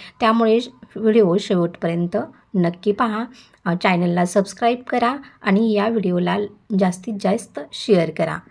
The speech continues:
तर मंडळी, महाकुंभ हा दोन हजार पंचवीसमध्ये कुठे असणार आहे पाहूया.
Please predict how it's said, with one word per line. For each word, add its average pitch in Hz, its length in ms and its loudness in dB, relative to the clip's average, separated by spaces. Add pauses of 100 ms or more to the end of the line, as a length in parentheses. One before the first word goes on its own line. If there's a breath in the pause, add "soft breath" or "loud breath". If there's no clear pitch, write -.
(1200 soft breath)
तर 269 80 2
मंडळी, 285 420 4
महाकुंभ 262 640 0
हा 262 280 -2
दोन 202 240 2
हजार 196 260 0
पंचवीसमध्ये 202 760 -2
कुठे 226 340 -4
असणार 220 400 -2
आहे 190 340 -4 (540 loud breath)
पाहूया. 185 400 2